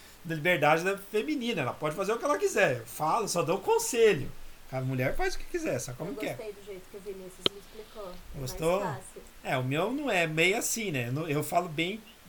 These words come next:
Speaker 1: bem mais, bem mais ru-, rude, né?
Speaker 2: Ele
Speaker 1: Como que
Speaker 2: não
Speaker 1: eu ia
Speaker 2: me
Speaker 1: dizer
Speaker 2: ajudou, ele
Speaker 1: assim?
Speaker 2: só mandou ler o
Speaker 1: Eu sou
Speaker 2: relatório.
Speaker 1: muito
Speaker 2: O
Speaker 1: direto.
Speaker 2: relatório é muito confuso e eu não gosto de pedir
Speaker 1: É.
Speaker 2: informação no banco, porque eles não explicam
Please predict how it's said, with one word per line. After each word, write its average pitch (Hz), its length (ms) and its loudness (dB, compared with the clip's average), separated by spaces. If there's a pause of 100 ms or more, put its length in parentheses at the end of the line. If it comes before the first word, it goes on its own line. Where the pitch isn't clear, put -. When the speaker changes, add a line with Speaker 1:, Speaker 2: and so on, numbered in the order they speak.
(160)
Speaker 1:
bem 240 320 4
mais, 247 340 4 (720)
bem 285 380 4
mais 240 340 2
ru-, 185 400 -4 (400)
rude, 160 480 6
né? 160 360 4
Speaker 2:
Ele 117 120 -2 (960)
Speaker 1:
Como 226 240 -2
que - 60 -4
Speaker 2:
não 190 60 2
Speaker 1:
eu 175 60 0
ia 160 40 -2
Speaker 2:
me 147 60 -4
Speaker 1:
dizer 147 160 0
Speaker 2:
ajudou, 131 180 -2
ele 131 100 -2
Speaker 1:
assim? 123 80 0
Speaker 2:
só 113 140 -4
mandou 269 320 -6
ler 196 340 -10
o 175 60 -8
Speaker 1:
Eu 160 120 2
sou 190 200 2
Speaker 2:
relatório. - 20 2
Speaker 1:
muito 214 200 -2
Speaker 2:
O 262 40 -4
Speaker 1:
direto. 190 400 4
Speaker 2:
relatório - 180 -4
é 233 40 -6
muito 349 260 -10
confuso 254 640 -10
e 190 100 -10
eu 202 120 -12
não 269 160 -6
gosto 262 300 -6
de - 160 -12
pedir 233 260 -12
Speaker 1:
É. 190 380 4
Speaker 2:
informação 226 280 -8
no - 80 -14
banco, 196 460 -10
porque 202 180 -18
eles 196 260 -14
não 233 140 -12
explicam 196 400 -16